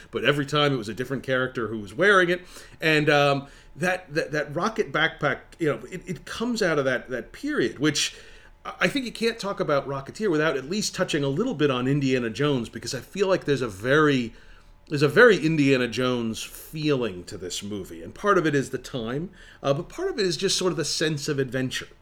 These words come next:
Um, in that way, it's very much a departure from Batman.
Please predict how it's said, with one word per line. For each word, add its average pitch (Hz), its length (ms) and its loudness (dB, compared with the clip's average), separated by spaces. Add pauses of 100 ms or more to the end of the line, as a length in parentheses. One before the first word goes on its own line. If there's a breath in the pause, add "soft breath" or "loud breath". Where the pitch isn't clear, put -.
(180)
Um, 107 500 -4 (200)
in 160 100 0
that 226 180 4
way, 190 140 4
it's 151 160 0
very 165 240 2
much 147 220 -2
a 120 40 -6
departure 127 600 -10
from 104 320 -8 (160)
Batman. - 320 -12